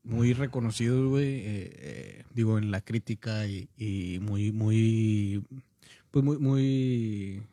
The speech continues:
muy bien criticados. O sea, tuvo muy buena respuesta. Eh, pero e-, él, él implementaba una estrategia en sus shows, en sus presentaciones de dist-, de distracción, algo así le llaman.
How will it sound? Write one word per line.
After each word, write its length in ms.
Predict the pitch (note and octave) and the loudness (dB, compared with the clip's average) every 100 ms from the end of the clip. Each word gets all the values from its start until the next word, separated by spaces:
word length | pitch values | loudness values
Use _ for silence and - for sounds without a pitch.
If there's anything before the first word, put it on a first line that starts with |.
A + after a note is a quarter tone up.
| _ | _
muy 180 | B2 B2 | -4 0
bien 260 | B2 B2 B2+ | 2 2 0
criticados. 760 | B2+ - G#2+ A2+ A2 G#2+ A2 | -2 -4 -4 2 4 4 0
O 60 | A2 | -4
sea, 140 | G#2+ G2+ | -6 -6
tuvo 240 | A2 A2 | -2 0
muy 140 | A#2 | 2
buena 240 | A#2 A2+ A#2 | 2 2 2
respuesta. 580 | A#2+ - A2 G#2+ E3 - - _ _ _ _ _ | 0 -2 -6 -6 -8 -12 -20 _ _ _ _ _
Eh, 600 | A2 A2 A2 A2 A2 A2 - _ - | 0 2 4 4 2 0 -6 _ 4
pero 720 | A#2+ A#2 A#2 A2+ A2+ A2 A2+ | 6 6 6 4 4 2 0
e-, 160 | A#2+ - | -4 -4
él, 220 | B2 B2+ B2+ | -4 -2 -2
él 180 | B2+ C3+ | 0 0
implementaba 600 | C3+ C#3+ B2+ A#2+ A#2 A#2+ | 0 0 0 0 2 2
una 200 | B2 C3 | 4 2
estrategia 640 | - A2+ - A2 B2+ B2 | -2 -12 -12 -8 -2 0
en 120 | A#2+ | -2
sus 200 | - A2 | -4 -6
shows, 440 | - - A2 A2+ B2 | -4 0 0 0 -2
en 60 | |
sus 180 | A#2 A#2+ | -2 -2
presentaciones 840 | A2+ A2 A2 G#2 - A2 A2 A#2 - - - _ - | -4 -2 -2 -4 -4 -2 -2 -2 -6 -20 -20 _ 0
de 180 | B2 | 2
dist-, 340 | A#2+ A#2+ - - | 4 2 -2 -8
de 400 | B2 A#2 A2+ A2+ | -2 0 2 0
distracción, 760 | A2+ A2+ - A2+ - B2 A#2+ A#2+ | 0 -4 -6 -12 -6 0 4 4
algo 200 | A#2+ B2 | 6 4
así 140 | B2 | 4
le 140 | B2 A#2 | 2 2
llaman. 300 | A2+ A2 | 2 0